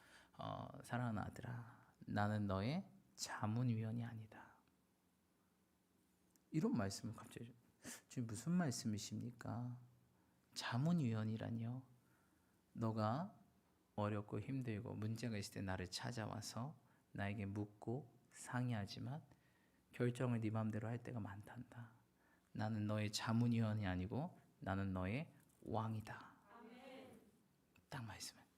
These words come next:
그때 이 목사님께서 깜짝 놀랐어요. "아하,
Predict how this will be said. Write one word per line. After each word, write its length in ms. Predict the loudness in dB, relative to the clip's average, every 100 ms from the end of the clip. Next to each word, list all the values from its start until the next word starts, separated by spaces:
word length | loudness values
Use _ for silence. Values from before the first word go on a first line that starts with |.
| -20 -20 0
그때 280 | 4 8
이 100 | 8
목사님께서 720 | 8 4 0 -2 -2 -4 -8 -12 -16 _
깜짝 360 | 2 4 4 4
놀랐어요. 340 | 2 -2 -12 -20 _ _ _
"아하, 540 | 0 0 -2 -6 -8